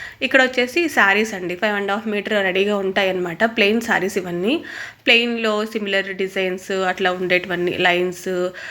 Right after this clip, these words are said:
టిష్యూస్ ఇట్లాంటివన్నీ అన్నమాట. రకరకాల టిష్యూ ఫ్యాబ్రిక్స్ ఉన్నాయి. ఈ శారీ అయితే నాకు చాలా బాగా నచ్చింది. టూ థౌజండ్ టూ హండ్రెడ్ అండి ఈ శారీ కాస్ట్. టిష్యూ మీద silver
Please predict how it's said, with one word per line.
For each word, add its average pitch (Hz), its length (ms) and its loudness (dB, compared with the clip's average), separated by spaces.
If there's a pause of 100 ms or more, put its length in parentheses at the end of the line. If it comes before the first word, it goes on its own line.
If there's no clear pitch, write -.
(180)
టిష్యూస్ 190 840 0
ఇట్లాంటివన్నీ 196 640 0
అన్నమాట. 175 400 -2
రకరకాల 190 640 0
టిష్యూ 202 420 0
ఫ్యాబ్రిక్స్ 180 480 -2
ఉన్నాయి. 190 500 -2 (440)
ఈ 247 120 6
శారీ 220 280 4
అయితే 214 180 0
నాకు 202 220 -4
చాలా 190 440 -2
బాగా 190 220 -4
నచ్చింది. 196 420 -4
టూ 247 260 0
థౌజండ్ 226 480 2
టూ 214 180 0
హండ్రెడ్ 190 300 2
అండి 175 220 0
ఈ 202 100 0
శారీ 180 300 -4
కాస్ట్. 175 460 -6 (560)
టిష్యూ 285 300 4
మీద 233 280 4
silver 226 520 4